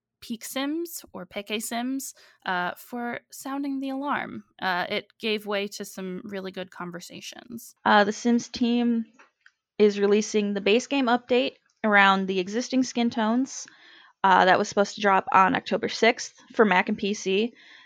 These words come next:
Speaker 2: and November tenth for console. Uh, they are working on expanding skin tone variety in this first step, and they want to be improving the blotchy artifacts and ashy appearance of darker skin tones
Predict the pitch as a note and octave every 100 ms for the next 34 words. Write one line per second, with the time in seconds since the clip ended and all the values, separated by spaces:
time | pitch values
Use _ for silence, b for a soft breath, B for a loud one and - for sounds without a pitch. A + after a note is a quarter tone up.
0 | b G3 G3 F#3+ F#3 G3+ G#3+ G#3+ - F#3+
1 | - - - F#3 F3 - - - - -
2 | b b b b - F#3+ F#3 F#3 F3+ F#3
3 | F#3 G3 A3 G3+ G3 - - G3 G3+ G#3+
4 | - G#3 G#3+ A3+ A#3 A#3 F#3 F3 F3+ F#3+
5 | A#3+ B3 _ _ _ _ G3+ F#3 F#3 -
6 | G#3+ G#3+ - - F3 - _ G3 F#3 F3+
7 | F#3 F3+ F#3 - - F#3 F#3 C#3+ F#3+ -
8 | A#3+ B3 C4 B3+ B3 B B B - F#3+
9 | G3 G#3+ - B3+ G3 G3+ - F#3+ F#3+ -
10 | - F#3+ F3 - F3+ F#3+ G3+ - F#3 F#3
11 | E3 - - - F#3 F3+ F#3 F#3 G3 -
12 | F#3+ F#3 D#3 F3 F#3+